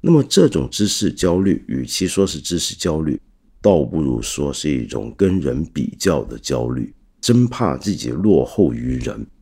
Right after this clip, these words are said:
那么这样的心态，其实是因为你要在社会之中竞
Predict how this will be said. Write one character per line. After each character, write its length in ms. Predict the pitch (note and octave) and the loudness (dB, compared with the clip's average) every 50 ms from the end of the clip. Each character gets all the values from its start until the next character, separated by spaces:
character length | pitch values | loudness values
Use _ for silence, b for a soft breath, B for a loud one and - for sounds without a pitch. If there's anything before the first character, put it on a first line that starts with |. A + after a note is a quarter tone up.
| _ _ _ _ _ _ | _ _ _ _ _ _
那 100 | - C#3 | 2 4
么 80 | D3+ C#3+ | 6 6
这 140 | A#2+ - C#3 | 6 4 2
样 120 | C3 G2+ | 2 2
的 100 | D#2+ D2 | 2 0
心 280 | C#2+ - - F2+ F2 F2 | -2 -2 -4 -4 -4 -4
态， 240 | E2 - E2+ - - | -4 -6 -8 -10 -10
其 280 | - - - - E2+ F2+ | -8 -8 -4 -2 -2 -2
实 320 | E2 - - - C2+ C2+ | 0 -2 -2 -2 -2 -2
是 300 | B1+ - - - D2+ C#2+ | -2 -4 -4 -4 -4 -4
因 240 | B1+ B1+ C#2+ C#2+ C#2 | -4 -4 -4 -4 -4
为 200 | C#2+ D#2 C#2 A#1 | -2 -2 -2 -4
你 280 | A1+ A1+ A1+ A1 A1 A1+ | -6 -8 -10 -10 -8 -8
要 180 | C2 C#2+ C2+ | -6 -4 -4
在 220 | B1+ B1+ D#2 C#2 B1+ | -4 -4 -4 -4 -4
社 320 | - - - F2 C#2 A1+ | -4 -6 -4 -4 -4 -4
会 240 | A1+ - - C2+ B1 | -6 -6 -6 -8 -8
之 160 | A#1 - - | -8 -10 -12
中 260 | - - C2+ B1+ C2+ C2+ | -10 -8 -6 -6 -6 -6
竞 280 | - - G#2+ F2 C2 | -2 2 2 2 2